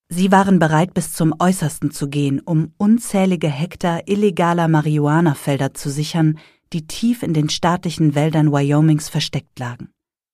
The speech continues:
Sie konnten es sich nicht leisten, uns lebend davonkommen zu lassen. Es gab einige Geheimnisse, für die es sich lohnte, zu töten.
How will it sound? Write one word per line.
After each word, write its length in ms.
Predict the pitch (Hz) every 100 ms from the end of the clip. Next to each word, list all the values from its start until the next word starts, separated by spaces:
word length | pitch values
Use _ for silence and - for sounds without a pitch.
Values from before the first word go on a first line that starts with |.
| _ _ _ _ _ _
Sie 180 | 185 202
konnten 360 | 190 220 226 208
es 140 | 190
sich 160 | 190 185
nicht 220 | 175 -
leisten, 480 | 170 175 185 156 147
uns 260 | 147 151
lebend 320 | 156 180 175 151
davonkommen 600 | 143 - 175 156 139 -
zu 120 | 131
lassen. 420 | 120 - 127 143 _ _ _ _ _ _ _ -
Es 140 | 170
gab 220 | - 175 -
einige 340 | 180 190 196 180
Geheimnisse, 760 | 160 151 165 180 185 - 190
für 200 | 185 170
die 160 | 156 180
es 140 | 175
sich 200 | 170 -
lohnte, 460 | 175 180 175 143 123
zu 160 | 147
töten. 520 | - 147 123 - 139